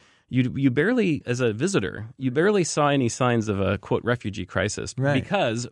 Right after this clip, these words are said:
Speaker 1: Poland took them in so seamlessly. People opened up. I know people personally who opened up their guest rooms. They found places for all of these refugees to live almost immediately. So it wasn't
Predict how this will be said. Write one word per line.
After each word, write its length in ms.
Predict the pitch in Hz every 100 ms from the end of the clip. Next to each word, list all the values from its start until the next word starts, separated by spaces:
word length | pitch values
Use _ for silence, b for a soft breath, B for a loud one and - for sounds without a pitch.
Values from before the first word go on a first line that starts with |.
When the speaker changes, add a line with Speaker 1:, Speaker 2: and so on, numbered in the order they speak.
| 117
Speaker 1:
Poland 340 | 147 151 131
took 220 | - -
them 160 | 135 123
in 240 | 123 107
so 180 | 98 131
seamlessly. 640 | 123 135 127 101 - 87
People 260 | 117 113 113
opened 220 | 104 110
up. 180 | 101 -
I 100 | 110
know 140 | 120
people 300 | 143 139 123
personally 400 | 113 147 - 90
who 140 | 98 101
opened 200 | 104 104
up 80 | -
their 100 | 98
guest 280 | 104 -
rooms. 320 | 104 95 98 - b b b -
They 140 | 107
found 260 | - 117 120
places 300 | 120 117 107
for 220 | 113 107 b b
all 180 | - 165
of 60 | 165
these 160 | 156
refugees 420 | 139 131 131 123 -
to 100 | 117
live 180 | 110 104
almost 280 | 113 113 101
immediately. 540 | 101 107 82 95 98 b b b -
So 180 | 139
it 80 | 131
wasn't 320 | 151 175 185